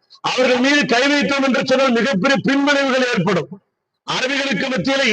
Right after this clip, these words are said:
ஏற்கனவே காலங்காலமாக பழிவாங்கக்கூடிய ஒரு பழக்கம் இருந்து கொண்டிருக்கிறது. அப்படி இருக்கும் பொழுது இந்த காரியத்தை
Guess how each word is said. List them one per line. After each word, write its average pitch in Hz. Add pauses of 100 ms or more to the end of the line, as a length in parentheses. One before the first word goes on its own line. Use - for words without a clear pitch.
ஏற்கனவே 269 (540)
காலங்காலமாக 262 (160)
பழிவாங்கக்கூடிய 262 (400)
ஒரு 226 (100)
பழக்கம் 254
இருந்து 254
கொண்டிருக்கிறது. 196 (460)
அப்படி 247
இருக்கும் 262
பொழுது 262 (600)
இந்த 262 (160)
காரியத்தை 269